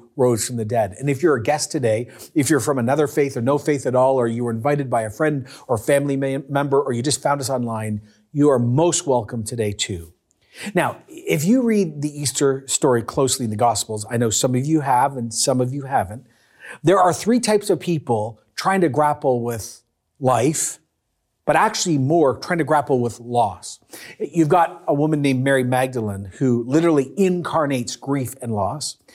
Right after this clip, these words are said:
You've got the disciples living, interestingly, in a lockdown moment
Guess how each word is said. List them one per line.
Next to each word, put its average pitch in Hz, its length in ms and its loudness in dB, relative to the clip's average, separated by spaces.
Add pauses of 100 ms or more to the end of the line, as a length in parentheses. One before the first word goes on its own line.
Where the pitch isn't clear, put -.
(260)
You've 170 200 2
got 185 200 4
the 160 80 2
disciples 143 600 2
living, 139 480 2
interestingly, 131 720 -2
in 120 80 0
a 131 60 4
lockdown 123 840 0
moment 120 420 -2